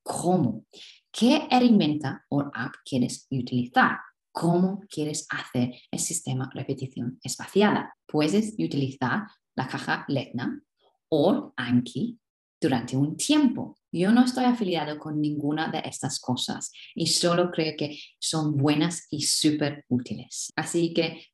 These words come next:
¿cuál va a ser tu sistema repetición espaciada? Y solo queda una tarjeta. En verdad,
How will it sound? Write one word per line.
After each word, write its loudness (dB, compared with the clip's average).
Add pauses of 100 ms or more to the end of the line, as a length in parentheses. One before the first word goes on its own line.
¿cuál 4
va 4
a -2
ser -2 (280)
tu 4
sistema 0
repetición -4
espaciada? -4 (320)
Y 4
solo 6
queda 2 (120)
una 4
tarjeta. -10
En 2
verdad, 6